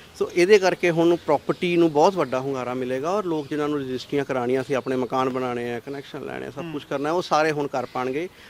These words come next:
Speaker 1: ਔਰ ਇਮੀਡੀਏਟ ਬੇਸਿਸ ਦੇ ਉੱਤੇ ਇੱਕ ਬਹੁਤ ਅੱਛਾ ਰੈਵਨਿਊ ਵੀ ਕ੍ਰੀਏਟ ਹੋਏਗਾ ਇਹਦੇ ਨਾਲ।
Speaker 2: ਹੂੰ।
Speaker 1: ਸਰਕਾਰ ਨੂੰ ਵੀ ਫਾਇਦਾ ਹੋਏਗਾ ਤੇ ਲੋਕਾਂ ਨੂੰ ਵੀ ਫਾਇਦਾ
Speaker 2: ਜੀ।
Speaker 1: ਹੋਏਗਾ।
Speaker 2: ਅ, ਅੰਕਲ, ਤੁਸੀਂ ਕਿਸ ਤਰ੍ਹਾਂ ਦੇਖਦੇ ਹੋ? ਤੁਹਾਡੀ ਉਮਰ ਵੀ ਕਾਫੀ ਲੱਗ ਰਹੀ ਹੈ, ਬਹੁਤ ਸਮੇਂ ਤੋਂ ਤੁਸੀਂ ਵੀ ਦੇਖ ਰਹੇ ਹੋਵੋਗੇ।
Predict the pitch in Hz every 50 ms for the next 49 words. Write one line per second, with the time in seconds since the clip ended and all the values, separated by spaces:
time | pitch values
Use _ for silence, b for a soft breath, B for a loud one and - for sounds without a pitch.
0 | B B - 143 147 156 160 170 165 175 175 160 147 156 143 - 151 147 127 139
1 | 147 139 123 - - 160 165 156 - - 143 156 170 165 143 - - 170 147 143
2 | 135 127 143 151 160 160 160 160 - 135 131 131 123 127 123 120 120 117 120 120
3 | 120 123 123 123 156 160 135 113 110 - - - - - 131 - - 123 123 123
4 | 120 127 127 131 139 - 135 123 123 135 135 135 139 139 143 175 214 233 220 202
5 | 175 - - 170 165 156 135 131 110 113 107 104 107 107 113 - - - - -
6 | - - - - 185 180 190 220 240 240 - 294 262 - 226 - 240 214 214 190
7 | - - 190 170 156 151 151 143 127 - - 151 139 175 160 151 151 151 151 151
8 | 156 160 160 170 151 - - 175 160 143 131 131 147 147 143 170 185 170 - 175
9 | 156 156 156 - 160 - 151 - - 165 165 151 151 139 131 - - 147 127 147
10 | 151 160 160 160